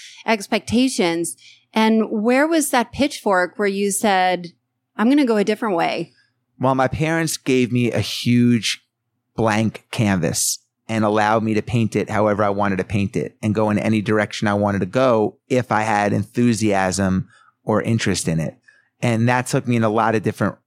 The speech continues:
Speaker 2: lanes. My dad owned a plumbing supply house. So it wasn't like, "I want you to be a lawyer or a doctor or we're gonna work on Wall Street." He was like, "You probably don't wanna work in the plumbing industry.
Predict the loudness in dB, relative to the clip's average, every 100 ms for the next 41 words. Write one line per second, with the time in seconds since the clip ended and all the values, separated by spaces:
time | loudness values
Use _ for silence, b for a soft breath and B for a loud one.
0 | -10 -2 0 0 0 -2 0 -2 0 0
1 | 2 -2 -4 -2 -2 -2 -2 -2 -2 -2
2 | 0 0 0 0 -2 -6 -4 -2 0 0
3 | -2 B B B -2 0 0 0 0 0
4 | 0 0 0 0 0 0 2 2 2 0
5 | 0 0 0 0 -2 -2 0 2 2 2
6 | 0 -2 0 0 0 0 2 0 0 -2
7 | 0 0 -2 B B B -2 0 2 2
8 | -2 -4 -6 0 2 2 2 2 2 2
9 | 0 0 -2 _ -8 -4 -4 -4 _ -8
10 | -6 -6 -2 0 0 0 -2 -2 0 0
11 | 0